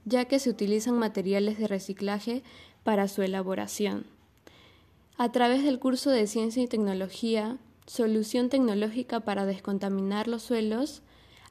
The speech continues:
ayuda a poder descontaminar los suelos e i-, identificar cuál de las plantas aportan más beneficios a través de la fitorremediación. En el curso de Ciencias Sociales,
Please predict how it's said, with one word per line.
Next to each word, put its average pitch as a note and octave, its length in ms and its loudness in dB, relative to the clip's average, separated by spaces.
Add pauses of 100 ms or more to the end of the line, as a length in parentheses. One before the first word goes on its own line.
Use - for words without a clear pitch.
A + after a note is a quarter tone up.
ayuda C#4 520 2
a A#3 160 0
poder A3+ 340 2
descontaminar G#3+ 840 0
los A#3 140 -4
suelos A#3 440 -2
e A3 120 2
i-, G#3 300 0 (200)
identificar A3 920 0 (100)
cuál C#4 240 4
de D4 80 6
las A#3 180 0
plantas A#3 680 -2
aportan A3+ 520 0
más A#3 200 0
beneficios A3+ 800 -4 (440)
a G#3 160 0
través G#3+ 380 0
de A#3+ 80 0
la G#3+ 160 0
fitorremediación. G3+ 1120 -2 (760)
En B3+ 160 4
el B3 140 4
curso D4 340 0
de A#3+ 200 4
Ciencias A#3+ 440 -2
Sociales, A3 960 -4